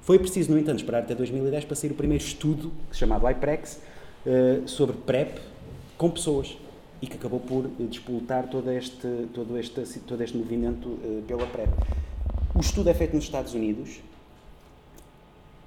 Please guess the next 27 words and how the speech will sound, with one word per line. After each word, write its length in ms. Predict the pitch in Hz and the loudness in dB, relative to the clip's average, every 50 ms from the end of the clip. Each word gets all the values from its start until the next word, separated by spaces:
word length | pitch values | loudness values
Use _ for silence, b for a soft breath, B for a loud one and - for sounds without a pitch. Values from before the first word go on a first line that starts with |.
| - | -6
mas 400 | - 131 139 151 180 180 175 - | 0 4 8 8 8 8 6 2
é 60 | 180 | 0
feito 220 | - - 170 160 - | 0 0 0 0 0
também 180 | 139 147 147 | 0 0 0
em 60 | 147 147 | 0 0
mais 180 | 143 135 - | 0 -2 -2
outros 160 | 135 - - | -4 -6 -6
três 220 | - - 120 117 117 | -8 -8 -8 -6 -6
continentes, 680 | - 113 104 104 104 98 95 92 92 95 - - - | -6 -8 -6 -6 -4 -4 -4 -6 -6 -8 -12 -14 -12
eh, 60 | 107 101 92 90 87 85 85 85 85 80 78 80 80 82 | -10 -8 -6 -6 -6 -4 -4 -4 -4 -6 -6 -8 -10 -10
eh, 380 | 85 85 82 80 78 76 76 76 76 - 78 | -10 -10 -8 -8 -8 -10 -10 -12 -14 -14 -14
eh, 440 | 80 80 80 82 - - - 90 - - - - - - - - - - - - | -14 -14 -14 -14 -14 -16 -16 -16 -16 -16 -16 -16 -18 -18 -18 -18 -18 -18 -16 -16
do 140 | 98 95 104 | -10 -8 -6
globo, 460 | 104 107 107 110 117 120 120 135 139 B B B B B B B - | -4 -2 2 2 2 2 2 -2 -10 B B B B B B B 0
e, 180 | 127 147 160 | 2 2 2
curiosamente, 680 | - - - 147 147 143 139 131 139 135 123 104 90 - | 2 2 0 0 2 2 0 0 0 -2 -2 -4 -4 -6
apesar 360 | 117 - - 110 117 135 131 131 | -8 -8 -8 -6 -4 -4 -4 -4
do 80 | 127 | -6
estudo 320 | 113 - - - 123 110 - | -8 -10 -8 -8 -8 -8 -8
ser 360 | - - - 120 104 123 - | -8 -4 -2 -2 0 0 0
com, 240 | - 131 123 113 - | 2 2 2 4 2
como 280 | - - - - 95 | 2 0 0 0 -2
vocês 280 | 90 92 92 - 92 85 | -2 -4 -6 -8 -8 -6
imaginam, 340 | 90 92 92 90 95 85 80 | -6 -6 -4 -4 -4 -4 -6
cotruvada 640 | - - - 80 85 85 90 90 90 85 80 - | -6 -8 -8 -8 -6 -2 0 0 0 0 0 0
da 100 | - - | 0 0
Gilead 440 | 82 78 85 87 87 90 104 120 135 | -2 -4 -6 -6 -8 -8 -8 -8 -10